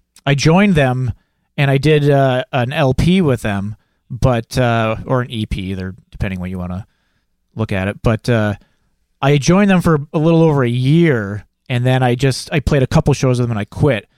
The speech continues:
But I've never actually done an album for a band where all I had to do was the album and not have to worry about shows, which was great because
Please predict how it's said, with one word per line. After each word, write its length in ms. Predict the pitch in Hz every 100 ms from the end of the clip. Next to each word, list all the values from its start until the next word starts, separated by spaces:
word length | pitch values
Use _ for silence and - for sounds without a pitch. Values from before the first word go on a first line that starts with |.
| _
But 100 | -
I've 100 | 131
never 220 | 156 180
actually 260 | 190 175 170
done 320 | 135 143 147
an 80 | 135
album 380 | 135 139 127 117
for 140 | 120
a 40 | 113
band 400 | 117 120 120 113
where 380 | 117 113 107 107 _ _ _ -
all 200 | 107 123
I 60 |
had 120 | 139 151
to 80 |
do 160 | 147 156
was 160 | 165 120
the 100 | 123
album 440 | 143 110 90 98 - _
and 140 | - 110
not 140 | 110
have 120 | 117
to 80 | 113
worry 220 | 110 156 127
about 180 | 90 -
shows, 440 | 104 92 92 90 - _ _ _ _
which 460 | 135 139 - - -
was 440 | 131 165 165 160
great 360 | 127 123 226 180
because 720 | 160 - 143 139 127 - -